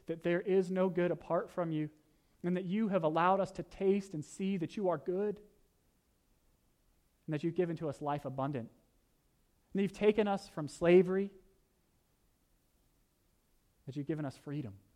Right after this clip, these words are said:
that you showed us the right restrictions, what it is to truly live.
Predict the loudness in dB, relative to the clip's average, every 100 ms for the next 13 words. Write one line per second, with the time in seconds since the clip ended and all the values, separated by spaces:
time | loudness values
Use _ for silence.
0 | _ _ _ _ -8 -6 -6 -2 0 0
1 | -2 -6 -4 -4 -4 -10 -12 -10 -10 -10
2 | -12 -14 -20 _ _ _ _ _ _ _
3 | _ _ _ _ -6 -2 0 -2 -4 -10
4 | -4 -2 -2 -2 -4 -6